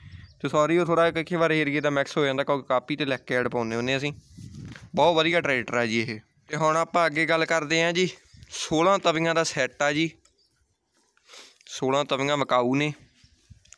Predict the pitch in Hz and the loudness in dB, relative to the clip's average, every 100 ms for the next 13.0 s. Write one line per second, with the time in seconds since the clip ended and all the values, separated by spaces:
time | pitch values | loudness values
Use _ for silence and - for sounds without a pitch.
0 | _ - - - 147 165 170 160 156 151 | _ -20 -14 -4 -2 0 -2 -2 -2 -2
1 | 165 - 139 139 143 143 147 156 151 147 | -4 -2 0 0 0 0 -2 0 -2 0
2 | 151 139 123 127 143 147 - - _ _ | 0 0 -2 0 -2 -4 -8 -20 _ _
3 | - 131 131 131 139 131 127 123 123 127 | -6 -2 -2 -2 -2 -2 -2 -4 -4 -2
4 | 131 127 131 - 151 139 131 127 131 127 | 0 0 -2 -2 -4 -2 -4 -6 -4 -2
5 | 131 139 - - - _ 143 143 135 - | -2 -4 -10 -20 -20 _ -4 -2 -4 -4
6 | 151 156 147 170 175 175 196 196 196 160 | 2 2 2 2 2 4 2 2 0 0
7 | 175 165 170 175 170 202 - 208 175 160 | -2 -2 -2 -2 0 0 0 0 0 0
8 | 156 165 175 185 - 160 165 202 196 175 | -2 -2 -2 -2 -2 -2 0 0 0 2
9 | 165 165 165 165 160 139 135 147 151 202 | 0 0 -2 -4 -2 0 0 -2 -2 -2
10 | 160 151 170 - 151 147 147 147 151 151 | -2 -2 -4 -2 0 0 0 0 0 0
11 | 151 139 131 220 143 139 151 160 147 - | -2 -2 -4 -2 -4 -2 -2 -2 -4 -14
12 | - - - 139 147 160 147 143 147 147 | -20 -20 -6 -2 0 0 0 0 0 0